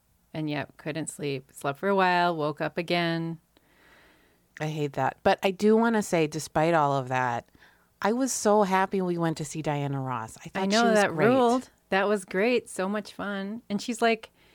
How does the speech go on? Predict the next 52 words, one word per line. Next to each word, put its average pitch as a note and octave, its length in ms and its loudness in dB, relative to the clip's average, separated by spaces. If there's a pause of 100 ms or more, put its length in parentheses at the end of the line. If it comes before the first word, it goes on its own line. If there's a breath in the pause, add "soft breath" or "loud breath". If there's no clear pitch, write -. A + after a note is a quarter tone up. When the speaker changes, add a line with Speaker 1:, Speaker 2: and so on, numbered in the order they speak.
(400 soft breath)
Speaker 1:
a G3+ 100 -2
nice F#3 520 -2
diva. E3+ 600 -8 (240)
Speaker 2:
I E3 80 0
have F#3+ 220 -2
a A3+ 40 -2
Speaker 1:
Yeah. A3 120 0
Speaker 2:
feeling D3 380 -2
in B2+ 140 -10
her B2+ 140 -6
prime - 420 -14
she - 180 -14
wasn't B2+ 380 -16
that - 220 -14
nice. - 480 -20 (280)
Speaker 1:
And D#3+ 100 -4
she - 60 0
Speaker 2:
Yes. D#3+ 260 2
Speaker 1:
was D4 180 0
very E3+ 480 -2
hot. - 680 -6 (260)
Speaker 2:
Yes, D3 720 -2
I F3 100 2
know. F3+ 240 4
I F3+ 160 2
Speaker 1:
Her G3 60 -6
Speaker 2:
thought G#3+ 180 2
that A3 140 4
was G3 200 0
Speaker 1:
figure. D#3+ 120 2
Speaker 2:
funny. E3 260 -2 (280 loud breath)
Oh, A3 400 4
yes, F#3+ 280 4
her F#3+ 100 0
figure. G3+ 420 2
I F#3 120 0
thought - 200 0
you F#3+ 140 -2
meant E3 260 0 (320 loud breath)
she - 220 0
had G#3+ 160 2
a A3+ 40 4
little F#3 280 2
box C#3+ 480 0
on F3 160 2
the D#3 80 -2
stage. D3 680 0
Speaker 1:
Oh, G3 180 4
she G#3+ 220 -4
was G3 100 2
Speaker 2:
And, F#3 200 -4
yeah, F3 200 2